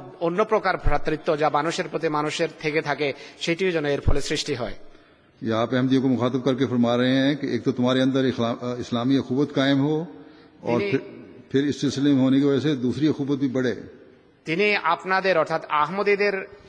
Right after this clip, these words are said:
Speaker 1: সম্বোধন করে বলছেন যে আপনাদের মাঝে এক তো ইসলামিক ভ্রাতৃত্ব প্রতিষ্ঠিত হবে, দ্বিতীয়ত আহমদীয়দের কারণে যে, যে ভ্রাতৃত্ববোধ রয়েছে সেটিও যেন প্রতিষ্ঠিত হয়।
Speaker 2: आपने फरमाया खुदा ताला ने दो ही किस्म के हुकूक रखे हैं।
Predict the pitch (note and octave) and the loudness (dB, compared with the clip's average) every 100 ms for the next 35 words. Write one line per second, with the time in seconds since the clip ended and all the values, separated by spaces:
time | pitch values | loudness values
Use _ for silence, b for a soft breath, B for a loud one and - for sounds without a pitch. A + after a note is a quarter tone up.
0 | B B B B - F#3 F#3 F#3 F#3 E3+ | B B B B -8 -4 -2 0 0 2
1 | D#3+ C#3+ C3+ F3 E3 E3 D3+ D#3 D#3+ F3+ | 2 0 -2 -4 -2 0 0 -2 -4 -2
2 | F3 E3 F#3+ F#3 E3+ D#3 - F3+ F3 D#3+ | -2 -4 -4 -6 -6 -6 -4 -4 -4 -8
3 | - E3 G3+ E3 F3 F#3 F#3+ G#3+ G3 F#3 | -4 -2 -2 -2 -4 -2 -2 -2 -2 -4
4 | F#3+ - G3+ G3+ G3+ G#3+ F3 F3+ G3 G3 | -4 -4 -2 0 0 0 -2 -2 -2 0
5 | G#3+ G3+ A3 - - D3 D3 F#3+ G#3+ A3 | 2 2 0 -4 -6 -4 -2 -4 0 0
6 | A3 G#3+ G3 F#3+ F3 F3 D#3+ D#3+ F3+ - | 0 0 0 -2 -4 -4 -4 -4 -4 -4
7 | F3+ E3+ E3 D#3+ D#3 E3+ D#3+ E3+ E3+ F#3+ | -2 -2 0 0 0 -2 -4 -4 -2 0
8 | F#3 E3 C#3+ B B B - - D#2+ - | 0 0 -2 B B B -20 -18 -18 -16
9 | - E3 E3 E3 E3+ D#3 C3 G#2 - - | -6 -2 0 0 0 0 0 -2 -4 -18
10 | - - - b b b b b b - | -20 -20 -20 b b b b b b -8
11 | G2+ A2 A#2 B2 B2+ B2+ C#3 C#3+ C#3+ C3 | -6 -2 -2 0 2 2 2 2 0 0
12 | C3 C3+ C#3 C#3 C3 C3 D3+ C3 C#3 B2 | 2 2 2 2 2 2 2 0 0 0
13 | A#2+ A2+ G#2+ A2+ - A2+ G#2+ G#2 A2 A2 | 0 0 -2 -4 -4 -4 -4 -6 -10 -18